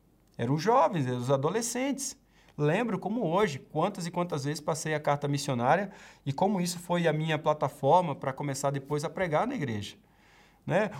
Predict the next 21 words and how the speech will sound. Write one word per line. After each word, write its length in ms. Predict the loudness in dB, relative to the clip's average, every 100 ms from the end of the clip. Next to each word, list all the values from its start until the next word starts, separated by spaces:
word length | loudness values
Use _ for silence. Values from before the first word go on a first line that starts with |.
| -4
Os 160 | 0 6
momentos, 440 | 8 8 6 2
a 40 |
gente 160 | -2 -2
tem 100 | -6
que 80 | -2
lembrar 360 | 0 4 4
que 100 | 2
os 80 | -4
momentos 680 | 0 0 2 0 -2 -8 -12 -14
de 320 | -12 -6 4 6
adoração, 720 | 8 6 4 0 0 0 0
dos 160 | -4
dízimos 260 | -4 -4 -2
às 160 | -2 -2
ofertas, 540 | -2 2 2 0 -4
anteriormente, 720 | -4 -2 -2 0 0 0 0
eram 140 | -2 -2
testemunho 500 | -4 -2 -2 -2 -2
dos 160 | -2
membros. 420 | -2 -2 -4 -12